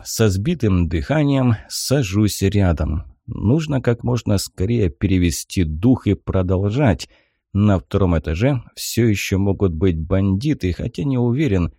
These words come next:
ведь они уже бы напали. Впрочем, не исключаю, что они могли испугаться и спрятаться.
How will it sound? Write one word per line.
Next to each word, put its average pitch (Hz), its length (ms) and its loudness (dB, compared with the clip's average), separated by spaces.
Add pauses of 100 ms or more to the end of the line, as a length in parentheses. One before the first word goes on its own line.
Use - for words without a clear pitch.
(120)
ведь 98 320 0
они 104 300 2
уже 98 380 0
бы 90 160 -2
напали. 104 600 0 (460)
Впрочем, 185 560 -2
не 143 100 4
исключаю, 139 680 0 (120)
что - 300 -2
они 139 220 2
могли 113 420 2
испугаться 104 960 0
и 95 140 2
спрятаться. - 1000 -2